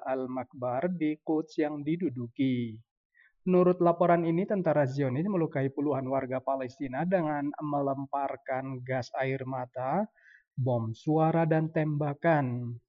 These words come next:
Seorang prajurit Zionis terluka oleh batu selama konflik antara kedua belah pihak. Bentrokan terjadi setelah pasukan Zionis menyerang kota Jabal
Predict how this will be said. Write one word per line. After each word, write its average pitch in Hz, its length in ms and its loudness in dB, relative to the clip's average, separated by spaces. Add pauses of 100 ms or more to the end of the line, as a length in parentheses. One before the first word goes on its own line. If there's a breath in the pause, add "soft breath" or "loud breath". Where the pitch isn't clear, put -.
(440)
Seorang 127 480 0
prajurit 123 480 -2
Zionis 131 320 -2
terluka 160 480 2
oleh 160 240 4
batu 156 400 0
selama 123 480 -2
konflik 123 480 -4
antara 127 400 -4
kedua 135 320 -2
belah 123 400 -2
pihak. 123 560 -2 (1300)
Bentrokan 165 720 2
terjadi 151 560 2
setelah 165 480 0
pasukan 160 480 0
Zionis 131 480 0
menyerang 147 400 2
kota 139 400 0
Jabal 131 480 0